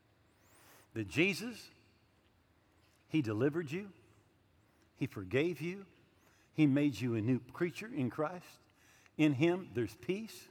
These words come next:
there's joy, there's righteousness,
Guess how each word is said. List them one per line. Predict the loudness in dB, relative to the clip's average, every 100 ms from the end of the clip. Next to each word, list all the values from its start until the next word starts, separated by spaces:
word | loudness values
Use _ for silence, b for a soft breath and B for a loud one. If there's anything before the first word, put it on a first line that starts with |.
| _ _ _ b b b -8
there's | -8
joy, | -4 0 0 -2 -8 -18 _ b b b b
there's | -8 -8 0
righteousness, | 2 2 -2 -12 -12 -14 -14 -20